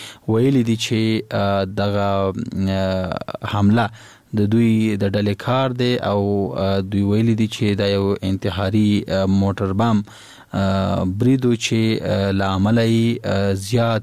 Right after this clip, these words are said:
شمیر، آ، افغان پوځیانو ته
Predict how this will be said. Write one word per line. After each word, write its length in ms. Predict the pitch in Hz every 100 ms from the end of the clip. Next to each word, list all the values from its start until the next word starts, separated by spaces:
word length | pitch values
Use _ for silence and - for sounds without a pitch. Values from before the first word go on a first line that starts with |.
| 110
شمیر، 680 | - - 120 135 151 127 147 202 - - - _
آ، 400 | 107 98 95 95 92 92 92 82 - - - 69
افغان 500 | 98 101 107 107 104
پوځیانو 680 | 104 98 98 107 117 110 101
ته 380 | - 98 101